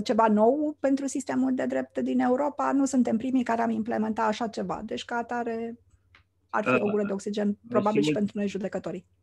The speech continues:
Speaker 2: Și ultima întrebare. Credeți că legile justiției se vor schimba, uh, radical sau vor fi schimbări pe aici, pe acolo, printre ele?
Speaker 1: Uh, depinde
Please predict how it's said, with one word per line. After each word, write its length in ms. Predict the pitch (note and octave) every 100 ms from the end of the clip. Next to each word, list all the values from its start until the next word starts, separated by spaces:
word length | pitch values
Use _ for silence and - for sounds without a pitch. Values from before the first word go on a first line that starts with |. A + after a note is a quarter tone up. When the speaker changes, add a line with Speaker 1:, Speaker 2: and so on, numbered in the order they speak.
| _ _
Speaker 2:
Și 80 | B2+
ultima 320 | B2+ B2+ A#2+
întrebare. 400 | A#2+ A#2 A2+ -
Credeți 320 | A#2+ C3 B2+
că 80 | A#2
legile 340 | A#2 B2+ A#2+
justiției 460 | A2 G#2 B2 C3 A#2+
se 100 | A#2+
vor 180 | A2+ G#2
schimba, 760 | - G#2 A2 A#2 A2+ A2 -
uh, 120 | - G#2+ G2+ G2+
radical 500 | G#2+ G#2 - B2 D3+
sau 220 | D3+ C#3
vor 160 | B2 A#2+
fi 200 | - B2
schimbări 460 | A2+ - A2 A#2 A2+
pe 80 | A2+
aici, 160 | A2
pe 80 | -
acolo, 380 | G2+ G2+ G2 - _ _ _ _ _ _
printre 540 | - G#2+ G#2+ - - -
ele? 120 | A#3
Speaker 1:
Uh, 320 | B3 B3 B3 A#3
depinde 440 | C4+ C4+ D#4+